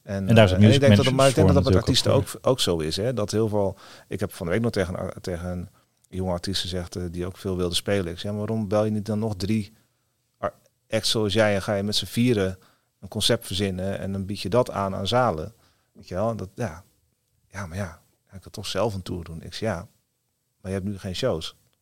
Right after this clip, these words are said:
Speaker 1: Dus
Speaker 2: Ja, kies of delen.
Speaker 1: kies of delen." En, eh, ja, en dan denk ik dat uiteindelijk degene die het meest volhardend zijn en het meeste mensen blijven mailen en gewoon niet opgeven, ehm,
Speaker 2: Nou, op een gegeven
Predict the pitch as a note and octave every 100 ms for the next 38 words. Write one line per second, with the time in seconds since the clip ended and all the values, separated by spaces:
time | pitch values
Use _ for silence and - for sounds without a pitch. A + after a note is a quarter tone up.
0 | _ - G2 - - _ _ _ - C3
1 | F2+ - _ - G#2 G2 G2 G2 F2+ -
2 | B2+ G2 F#2 F#2+ C3 F#2+ E2+ - _ _
3 | _ _ _ _ _ _ _ _ - F#2+
4 | F#2+ F#2 F#2 F2+ F2 F2+ F#2 _ _ _
5 | _ _ _ A2 F#2+ G2 F#2+ G#2 G#2+ A2
6 | G2 G2 G#2 G2 G2 - G2+ F#2 G2 F#2+
7 | - - G2 F#2+ - F2+ G#2 A#2 F#2 -
8 | F2+ F2 A2 - _ _ _ _ _ -
9 | G2 F#2 A2 A2+ G2 F#2 F#2 F#2 F#2 F2+
10 | F#2+ G#2+ G#2 E2+ G2 F#2 G2+ F#2+ G2 -
11 | G#2 G#2+ F2+ E2+ F#2 C3 _ _ _ _
12 | _ _ F#2 F2+ F#2 F#2 F#2+ _ _ _
13 | A2